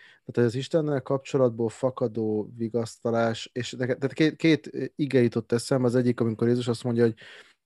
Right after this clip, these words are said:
„Jöjjetek hozzám mindnyájan, akik meg vagytok fáradva, és én megnyugvást adok nektek.” Vagy a másik a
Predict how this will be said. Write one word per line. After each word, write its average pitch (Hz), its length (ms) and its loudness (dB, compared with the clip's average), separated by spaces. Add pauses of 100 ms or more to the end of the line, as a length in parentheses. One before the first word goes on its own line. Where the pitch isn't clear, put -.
(260)
„Jöjjetek 131 480 6 (100)
hozzám 117 380 4
mindnyájan, 120 320 2
akik 110 240 -4
meg 120 180 0
vagytok 110 340 0
fáradva, 113 800 0 (800)
és - 160 -10
én 123 80 4
megnyugvást 113 760 2
adok 110 300 -2
nektek.” 101 560 -8 (1300)
Vagy 120 180 2
a 123 60 6
másik 123 480 2
a 117 320 2